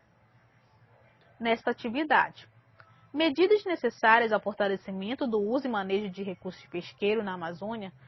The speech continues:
continuam sendo, desde a publicação desse estudo em mil novecentos e noventa e cinco, as seguintes: formação de comunidade de pesquisa especializadas em biologia e ecologia pesqueira,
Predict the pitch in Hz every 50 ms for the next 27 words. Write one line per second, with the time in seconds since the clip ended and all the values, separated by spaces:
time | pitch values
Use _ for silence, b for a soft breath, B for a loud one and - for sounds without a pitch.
0 | b b b b b 294 302 311 - - 285 269 277 302 330 381 359 - - 269
1 | 247 247 247 220 214 - b b b b - 220 254 294 381 415 392 381 381 339
2 | - 277 247 247 247 - - 208 202 - 226 226 226 220 208 - - 202 - -
3 | - - 240 254 233 190 - - 220 226 226 233 269 339 370 392 330 269 269 254
4 | - 220 214 - - 196 202 196 190 185 180 180 175 - 180 - - - 233 240
5 | 233 214 - - _ _ _ - 208 240 - - - 294 277 - 214 196 185 170
6 | - - - - - _ _ b b b b b b b b _ - 339 349 349
7 | 320 277 - - - 294 294 294 254 262 - 240 226 220 214 208 202 190 196 196
8 | 190 196 180 185 180 190 - - 185 180 - - - 196 196 185 - - - 185
9 | - - - 190 185 185 180 170 - 180 175 180 180 175 190 - - - b b
10 | b b b b - 220 220 202 190 180 185 240 254 254 247 220 202 214 185 175
11 | 202 220 214 208 202 196 - - 196 196 190 185 180 - 180 - - 175 170 -
12 | - - - 185 180 180 185 185 190